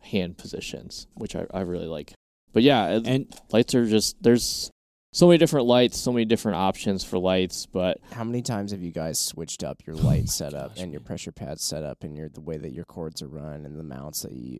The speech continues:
Speaker 3: how many, <laughs> like,
Speaker 1: Honestly,
Speaker 3: can,
Speaker 1: I
Speaker 3: can it be counted?
Speaker 1: <sighs> A lot, but once I found a setup I liked, I kinda set up all my guns that way. So
Speaker 2: Yeah,
Speaker 1: it's,
Speaker 2: same here.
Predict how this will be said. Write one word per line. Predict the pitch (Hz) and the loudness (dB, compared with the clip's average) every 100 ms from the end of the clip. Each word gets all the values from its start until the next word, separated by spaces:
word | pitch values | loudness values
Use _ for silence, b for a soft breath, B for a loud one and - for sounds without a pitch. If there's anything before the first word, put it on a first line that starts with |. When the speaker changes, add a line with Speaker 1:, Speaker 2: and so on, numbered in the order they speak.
| - | -14
Speaker 3:
how | 110 | -14
many, | 92 | -10
<laughs> | - - - 165 | -6 -4 -2 0
like, | 113 - | 0 0
Speaker 1:
Honestly, | 95 135 156 - 165 | 0 0 0 6 8
Speaker 3:
can, | 139 | 8
Speaker 1:
I | 120 127 123 | 8 6 6
Speaker 3:
can | 117 101 | 4 0
it | |
be | 101 | -4
counted? | - 107 - - - | -6 -8 -8 -12 -10
Speaker 1:
<sighs> | 110 98 - - | -8 -8 -4 4
A | |
lot, | 120 101 120 151 - | 6 8 6 6 4
but | 120 | 4
once | 95 120 139 | 4 2 2
I | 120 | 2
found | - 120 117 107 95 - _ - | 2 2 2 0 -4 -12 _ -12
a | - | -6
setup | - 110 104 | 0 2 2
I | 95 | 2
liked, | 90 87 107 - | 0 0 0 -2
I | 104 | -10
kinda | - 104 98 | -4 -4 -2
set | - 214 | -2 0
up | 190 - | 0 -2
all | 92 | -4
my | 90 85 | -4 -8
guns | 67 - - | -12 -14 -14
that | - | -12
way. | - 117 - | -12 -14 -16
So | - 151 | -8 -2
Speaker 2:
Yeah, | 95 | 0
Speaker 1:
it's, | 95 | 0
Speaker 2:
same | 104 | -2
here. | 95 95 | -4 -6